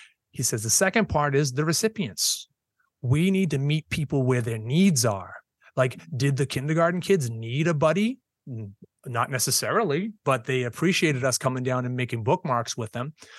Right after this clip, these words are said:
But imagine if people said, "Hey, I really need, this is a need that I, uh, that, that I have, my organization needs,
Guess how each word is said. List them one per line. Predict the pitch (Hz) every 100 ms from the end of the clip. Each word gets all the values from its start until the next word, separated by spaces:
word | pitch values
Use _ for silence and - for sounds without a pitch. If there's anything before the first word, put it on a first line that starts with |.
| -
But | 135
imagine | 123 123 143 220 226 214
if | 151 131 - _ _ _
people | - 156 143
said, | 131 - 110
"Hey, | - 143 120 98 _ -
I | 131
really | 160 143 156 147 123
need, | 117 123 123
this | 147 -
is | 151
a | 127
need | 131 147 131
that | 123 117 -
I, | 127 135 - -
uh, | 127 117
that, | 120 -
that | 127
I | 120 117
have, | 113 147 117
my | 123
organization | 131 127 120 120 120 135 - 151
needs, | 156 170 185